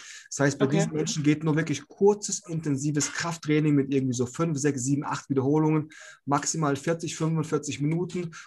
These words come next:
Speaker 1: und da sind die Leute fertig, ja?
Speaker 2: Okay.
Speaker 1: Genau. Ich bin
Speaker 2: Okay.
Speaker 1: genau das Gegenteil. Ich bin ein gaba-Typ. Das bedeutet, ich bin immer fit und wach, ja.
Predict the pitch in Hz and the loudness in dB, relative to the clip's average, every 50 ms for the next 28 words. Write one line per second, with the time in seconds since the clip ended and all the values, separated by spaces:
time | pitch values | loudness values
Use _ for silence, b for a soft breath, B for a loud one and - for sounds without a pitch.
0 | B - 131 127 131 131 123 139 147 143 135 139 131 127 123 110 - 135 120 113 | B -4 0 2 2 2 4 4 4 6 6 6 6 6 4 0 -2 0 -2 0
1 | - 110 104 - - _ - 135 110 113 135 143 - - - 208 208 185 202 196 | -2 -6 -12 -12 -14 _ -8 -4 -2 -2 -2 -2 -4 -6 -6 -4 -2 0 0 0
2 | 196 190 - _ _ _ _ _ _ _ _ - 120 120 113 107 87 - - 165 | -2 -4 -8 _ _ _ _ _ _ _ _ -4 -2 -2 0 -2 -2 -2 0 0
3 | 156 160 - 226 208 202 190 175 165 - - 139 156 165 190 269 - - 185 185 | 2 4 6 6 8 8 8 6 6 4 2 2 4 4 4 4 2 2 2 2
4 | 202 233 269 269 - B B B B B B B 147 143 - - 160 147 135 123 | 2 2 2 0 -4 B B B B B B B -6 -4 -2 0 0 0 2 2
5 | 123 113 127 170 180 185 - - 214 254 269 262 - - 156 - - - 131 120 | 0 0 0 0 0 -2 -2 0 0 0 0 0 -2 -4 -4 -2 -2 -2 0 2
6 | 131 135 165 185 185 - 185 - 135 - - 139 135 143 160 196 185 - - 175 | 4 4 4 2 2 -2 -4 -4 -6 -8 -6 -6 -4 -4 -2 -2 -2 -2 -2 -4
7 | 165 165 143 131 127 143 185 208 - - - - 120 117 139 160 165 160 | -2 -2 0 0 0 0 0 -2 -4 -6 -6 -2 0 0 0 0 -2 -6